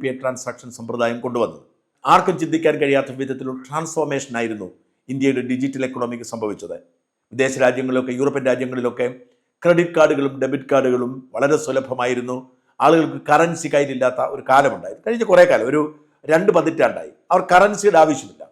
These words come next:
നമ്മൾ കാർഡ് കൊടുത്ത എല്ലാ ട്രാൻസാക്ഷൻ നടക്കും. ഇവിടെ കറൻസി വേണമായിരുന്നു. കറൻസി ആശ്രയിക്കുന്നതിനെ നിയന്ത്രിച്ചാൽ മാത്രമേ എല്ലാം ശരിയാവൂ എന്ന് മനസ്സിലാക്കി മോദി സർക്കാർ നോട്ട് നിരോധനം അടക്കമുള്ള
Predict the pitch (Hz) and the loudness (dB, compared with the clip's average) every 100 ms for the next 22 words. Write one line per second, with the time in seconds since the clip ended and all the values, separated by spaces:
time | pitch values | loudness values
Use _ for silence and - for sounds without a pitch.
0 | _ _ _ _ 135 165 147 147 165 147 | _ _ _ _ -4 -2 4 4 4 0
1 | 147 139 139 143 139 135 131 127 123 117 | -2 -2 0 0 -4 -4 -8 -8 -12 -12
2 | 113 131 147 143 139 - _ _ - 156 | -8 -2 2 2 2 -4 _ _ 0 2
3 | 160 - 120 104 101 90 90 95 _ _ | 2 0 -4 -4 -6 -16 -18 _ _ _
4 | _ - 170 185 202 185 208 156 156 151 | _ 0 4 6 4 2 4 6 6 4
5 | 156 156 156 147 139 147 - 139 151 147 | 0 0 -2 -4 -4 -6 -8 -6 -4 -4
6 | 147 147 143 123 135 160 139 113 135 _ | -4 -2 -2 -2 -2 0 0 -2 -6 _
7 | _ _ _ _ - 165 175 165 156 156 | _ _ _ _ 0 4 4 2 0 4
8 | 151 143 139 - 139 139 143 139 135 135 | 6 6 2 -6 -8 -6 -8 -8 -8 -4
9 | 135 131 135 131 139 135 127 110 120 123 | -4 -4 -8 -6 -4 -4 -2 0 0 -4
10 | - _ - 135 147 151 143 147 147 143 | -20 _ -4 -2 0 0 2 2 0 -2
11 | 135 135 151 139 | -2 -2 -4 -2